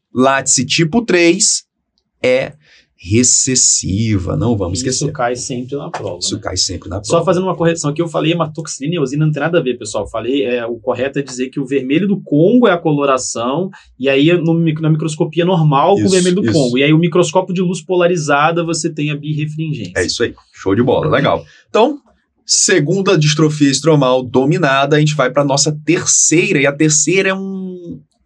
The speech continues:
Speaker 1: é, vamos dizer assim, é um epônimo, né? Avelino, na verdade, é uma localização lá na, na Itália, porque lá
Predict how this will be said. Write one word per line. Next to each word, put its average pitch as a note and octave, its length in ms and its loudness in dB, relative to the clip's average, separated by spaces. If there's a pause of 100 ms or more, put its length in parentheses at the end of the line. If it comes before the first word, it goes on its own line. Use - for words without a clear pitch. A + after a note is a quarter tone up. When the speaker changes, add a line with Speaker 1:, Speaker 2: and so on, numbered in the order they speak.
(140)
Speaker 1:
é, E3+ 200 0
vamos F3+ 220 0
dizer D#3+ 160 4
assim, D#3+ 380 0 (520)
é G3+ 60 2
um A#3 100 4
epônimo, G3+ 680 2
né? D3 140 4
Avelino, E3+ 540 2
na D#3+ 80 4
verdade, F#3 360 2
é G3+ 60 0
uma G3 140 2
localização F#3+ 920 0
lá D3 220 4
na, D#3 300 4
na C#3+ 120 2
Itália, B2+ 460 0
porque A#2 280 0
lá D#3 360 4